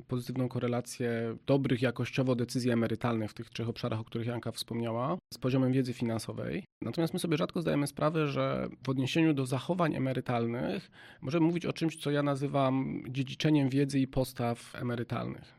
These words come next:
Bardzo wiele rzeczy uczymy się od starszych pokoleń,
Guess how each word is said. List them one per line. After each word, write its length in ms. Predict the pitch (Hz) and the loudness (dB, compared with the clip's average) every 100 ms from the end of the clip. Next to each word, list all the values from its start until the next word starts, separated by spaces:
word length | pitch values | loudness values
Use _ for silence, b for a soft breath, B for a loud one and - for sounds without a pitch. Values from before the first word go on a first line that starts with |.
| _ _ | _ _
Bardzo 640 | 127 156 160 160 147 147 139 - - - | 0 0 4 6 6 4 0 -8 -18 -10
wiele 380 | 123 143 165 156 | 2 6 6 6
rzeczy 280 | 143 156 165 - | 4 2 0 0
uczymy 460 | 147 - 170 165 | -2 4 6 6
się 140 | 156 - | 4 0
od 120 | - | -2
starszych 380 | - 143 - 131 | -2 -2 -2 -8
pokoleń, 420 | 131 - 123 | -10 -6 -6